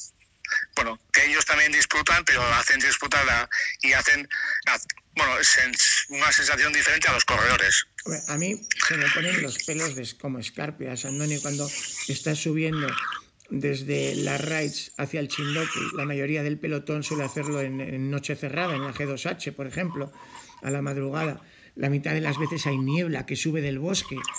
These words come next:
Speaker 2: y de repente estás ahí en mitad del bosque, en ese tramo que escuece, además, subiendo al Chindoki, y empiezas a oír la chalaparta y es como, esto es una película.
Speaker 1: Sí,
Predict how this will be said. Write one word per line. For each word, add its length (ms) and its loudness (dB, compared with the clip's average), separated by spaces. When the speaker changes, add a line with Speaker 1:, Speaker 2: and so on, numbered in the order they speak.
Speaker 2:
y 60 0
de 120 2
repente 580 -2
estás 300 -4
ahí 140 -2
en 80 -2
mitad 240 -2
del 180 2
bosque, 480 -2
en 140 -2
ese 180 -2
tramo 400 -2
que 80 -2
escuece, 460 -2
además, 360 0
subiendo 360 -2
al 80 -4
Chindoki, 560 -4
y 80 -4
empiezas 420 0
a 80 2
oír 240 2
la 160 -2
chalaparta 840 -2
y 140 2
es 80 0
como, 760 0
esto 200 -4
es 80 -2
una 200 2
película. 640 0
Speaker 1:
Sí, 140 2